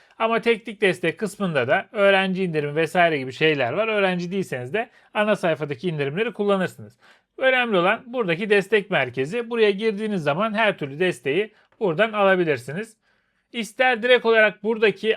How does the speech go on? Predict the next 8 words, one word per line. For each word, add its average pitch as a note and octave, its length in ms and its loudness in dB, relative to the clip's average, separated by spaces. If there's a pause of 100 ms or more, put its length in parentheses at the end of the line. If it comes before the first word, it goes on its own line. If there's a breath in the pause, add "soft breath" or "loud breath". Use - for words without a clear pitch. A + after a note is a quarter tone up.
ana F#3+ 280 2
rehberlerden G3 640 2
ulaşırsınız, A3 680 -2
isterseniz F#3 560 -2
de F3+ 180 -2
bize G3+ 200 0
ulaşın G3 360 -2
kısmından F3 640 -4